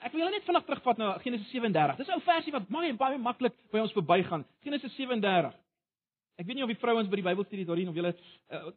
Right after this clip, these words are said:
daarna gekyk het nie. Uh, dit kan maklik verbygaan en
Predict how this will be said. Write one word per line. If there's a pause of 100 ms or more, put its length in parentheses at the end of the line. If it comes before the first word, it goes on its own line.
(120)
daarna
gekyk
het
nie. (1600)
Uh, (880)
dit
kan
maklik
verbygaan
en